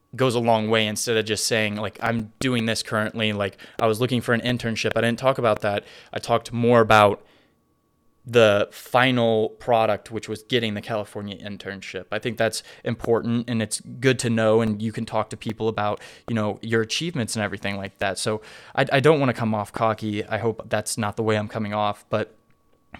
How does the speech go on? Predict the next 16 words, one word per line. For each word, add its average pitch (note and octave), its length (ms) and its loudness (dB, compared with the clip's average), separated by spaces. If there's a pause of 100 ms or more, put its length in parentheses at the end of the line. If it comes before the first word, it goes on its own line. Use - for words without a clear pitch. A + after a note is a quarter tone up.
(120)
another E3 320 6
thing F#3+ 280 -2
is, A#2+ 220 -2 (540)
which B2 220 -2
I D3+ 120 2
have B2+ 200 2
recently B2+ 400 -4
started A2+ 320 -2
doing A2 360 -2
last A2+ 440 0
semester G#2+ 420 -4
of A2 80 0
my G#2+ 140 -4
school, G#2 440 -4 (320)
is A#2 140 -4
writing. A2 540 2